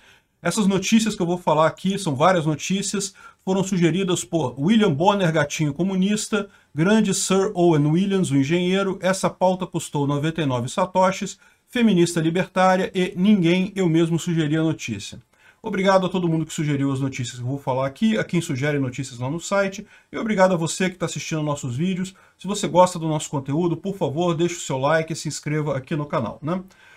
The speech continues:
Pois bem, vamos a algumas novidades aí. Primeiro, este sábado tem protesto contra Bolsonaro. É o mesmo esquema que fizeram algumas, algumas semanas atrás, e a expectativa dos organizadores é que seja maior esse protesto.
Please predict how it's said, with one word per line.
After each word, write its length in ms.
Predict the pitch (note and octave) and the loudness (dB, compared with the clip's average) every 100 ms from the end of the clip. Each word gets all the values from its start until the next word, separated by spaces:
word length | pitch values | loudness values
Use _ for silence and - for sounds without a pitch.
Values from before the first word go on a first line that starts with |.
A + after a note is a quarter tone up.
| - - _ | -20 -20 _
Pois 140 | E4 | 0
bem, 300 | G3+ D3+ F#2+ - | 4 4 2 -8
vamos 340 | C3 C3 A#3+ G#3+ | -6 0 2 4
a 40 | |
algumas 280 | G3 G#3+ G3+ | 4 4 2
novidades 580 | G3+ F#3+ C#3+ D3 C#3+ C3 | 2 0 2 4 2 -2
aí. 120 | G#2 | -6
Primeiro, 360 | D3+ A#3+ B2+ A#2 | -2 0 0 0
este 300 | E3 - A3 | -2 -2 -4
sábado 500 | - G3+ G#3 G3+ G3 | 2 2 4 0 -2
tem 160 | G3 | -4
protesto 640 | G3 F#3 F3 F3 F3 - | -2 -2 0 0 0 -4
contra 420 | F#3+ F#3 G3+ F#3+ F#3 | -4 -2 0 0 -2
Bolsonaro. 800 | F3 F3 - F#3 E3+ D#3 A2+ C3 | -2 -4 -2 0 2 2 0 -2
É 60 | |
o 40 | D#3 | 0
mesmo 260 | G#3+ A3 | 2 2
esquema 360 | G#3+ - F#3+ F#3 | 0 0 -2 -2
que 120 | F#3 | -4
fizeram 480 | F#3+ C#3 E3+ E3+ E3+ | -6 0 2 2 0
algumas, 580 | D#3 D3+ E3 E3 D3+ - | -2 -2 -2 -2 -4 -8
algumas 280 | C#3+ D#3 D3+ | -6 -6 -4
semanas 320 | C#3 C#3+ D#3 | -4 -2 -2
atrás, 540 | G3+ G3+ G3+ G3+ - _ _ _ _ | -4 0 2 0 -6 _ _ _ _
e 220 | - G#3 | -2 2
a 60 | F#3 | 2
expectativa 640 | F3+ F3+ - D#3+ - E3 | 0 -2 0 -2 0 -2
dos 100 | D3 | 0
organizadores 680 | D3+ D3+ D3+ D3+ C3+ C3+ C3+ | 0 0 0 0 0 -2 -2
é 40 | D#3+ | -4
que 120 | - | -4
seja 260 | D3+ C#3+ | -4 -2
maior 460 | D#3 E3+ D#3 F#3+ F#3 | 0 2 2 4 4
esse 180 | D#3 - | 2 -6
protesto. 800 | - G3+ G3 F3 F#3+ - G#3+ | -6 -6 -2 0 0 -2 -8